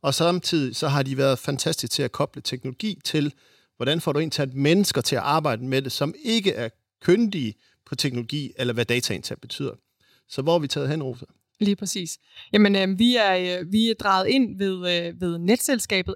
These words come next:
Speaker 2: N et, øh, i en, øh, i en super flot, øh, dejlig, øh, rund, øh, oval bygning.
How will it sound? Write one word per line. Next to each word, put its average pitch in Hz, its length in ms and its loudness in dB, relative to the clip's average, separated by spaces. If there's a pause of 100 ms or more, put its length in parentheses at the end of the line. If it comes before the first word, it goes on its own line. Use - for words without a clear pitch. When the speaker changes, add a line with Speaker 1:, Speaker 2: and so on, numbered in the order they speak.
Speaker 2:
N 190 140 -4
et, 196 240 -2 (420)
øh, 180 280 4
i 202 200 -2
en, 190 200 -2
øh, 175 260 -4
i - 60 -4
en 190 160 4
super 208 520 4 (120)
flot, 208 340 0
øh, 180 440 -6
dejlig, 202 440 2
øh, 165 260 0
rund, 220 440 0 (120)
øh, 185 220 -4
oval 202 460 -8
bygning. 269 360 2